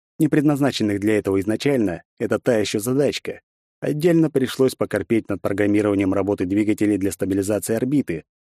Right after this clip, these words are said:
но в итоге вроде бы всё получилось. Колунчик же, сначала подумавший о побеге, по мере того, как собранная нами конструкция начала обретать свои очертания, и думать об этом забыл.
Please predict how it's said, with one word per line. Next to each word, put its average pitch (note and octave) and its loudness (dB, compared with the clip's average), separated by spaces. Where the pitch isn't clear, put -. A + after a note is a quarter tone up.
но G#2 0
в G#2 2
итоге C3+ 2
вроде A2 2
бы G#2 0
всё F#2 -2
получилось. G#2+ -2
Колунчик E3+ 2
же, C3 2
сначала A#2 2
подумавший G#2 2
о F#2+ -2
побеге, A#2+ 2
по F3 0
мере D3+ 4
того, C3+ 2
как A2 -6
собранная G#2+ 0
нами G2+ 0
конструкция G2+ -4
начала G2+ 0
обретать G2 -2
свои G2 0
очертания, B2 0
и C#3+ 0
думать D#3 2
об G2 0
этом F#2+ 0
забыл. G#2+ -2